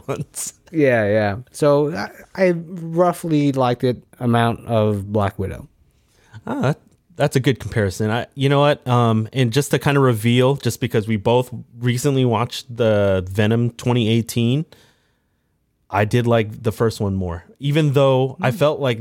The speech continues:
Speaker 1: the villain was way worse <laughs> than the, the first one than the second
Speaker 2: Yeah.
Speaker 1: one.
Speaker 2: <laughs>
Speaker 1: I,
Speaker 2: Yeah.
Speaker 1: I, I just, uh, I don't know. I just loved all of the, uh, Eddie Brock and, and Venom scenes, like, leading up to it. I didn't realize how much they actually,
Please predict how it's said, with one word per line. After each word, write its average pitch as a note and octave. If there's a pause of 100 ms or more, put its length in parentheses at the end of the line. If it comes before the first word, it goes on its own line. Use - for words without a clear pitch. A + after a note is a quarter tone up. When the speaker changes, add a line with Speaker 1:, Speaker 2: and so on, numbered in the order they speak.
Speaker 1:
the A2
villain A#2+
was G2
way A2
worse A#2
<laughs> -
than D#3+
the, F3+ (160)
the A#2+
first C#3
one A#2
than G#2+
the G2+
second A#2+
Speaker 2:
Yeah. A#2 (320)
Speaker 1:
one. E3
Speaker 2:
<laughs> -
Speaker 1:
I, C3
Speaker 2:
Yeah. A2
Speaker 1:
I, B2 (280)
I B2
just, C3+
uh, A#2 (220)
I B2+
don't D3+
know. D3+
I A#2+
just C#3
loved C3
all B2+
of B2+
the, A#2+
uh, G#2+ (280)
Eddie B2
Brock A2+
and, G#2
and G2+
Venom C3
scenes, F#2
like, F#2
leading G#2+
up A#2
to G#2
it. F2+ (280)
I A2+
didn't F3+
realize D3
how D3+
much D3
they C3
actually, B2